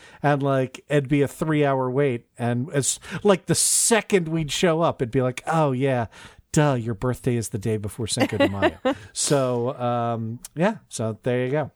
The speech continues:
Speaker 2: Well, I got a margarita chilling. I got some
Speaker 1: Nice.
Speaker 2: salt on the rim.
Speaker 1: Oh.
Speaker 2: Uh, no, I don't. But, uh,
Speaker 1: You
Speaker 2: but I
Speaker 1: should.
Speaker 2: will maybe
Speaker 1: <laughs>
Speaker 2: later. I should. You're right. I really should. So, um,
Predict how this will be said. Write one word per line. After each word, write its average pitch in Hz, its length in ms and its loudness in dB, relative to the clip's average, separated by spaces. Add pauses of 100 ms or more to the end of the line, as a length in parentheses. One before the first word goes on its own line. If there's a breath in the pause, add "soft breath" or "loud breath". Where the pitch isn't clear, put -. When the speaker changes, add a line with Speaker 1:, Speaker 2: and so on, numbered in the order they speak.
(100)
Speaker 2:
Well, 208 100 4
I 202 140 2
got 202 100 2
a 202 60 0
margarita 196 480 0
chilling. 262 500 0 (100)
I 170 120 -4
got 165 160 2
some 190 100 4
Speaker 1:
Nice. 160 120 -2
Speaker 2:
salt 185 280 0
on 185 120 0
the 175 100 -2
rim. 240 520 0
Speaker 1:
Oh. - 100 -8
Speaker 2:
Uh, 165 380 0
no, 127 360 -2
I 151 120 -4
don't. 113 320 -10
But, 185 200 2 (100)
uh, 202 360 4
Speaker 1:
You - 140 2
Speaker 2:
but 208 40 6
I 202 80 4
Speaker 1:
should. 202 100 0
Speaker 2:
will 190 220 2
maybe 160 300 2
Speaker 1:
<laughs> - 20 -4
Speaker 2:
later. 165 420 0
I 185 100 -2
should. 139 360 -6 (560 loud breath)
You're 160 140 0
right. 143 280 -2
I 160 60 -2
really 165 340 0
should. 151 400 -4 (380 loud breath)
So, 233 420 4
um, 214 540 0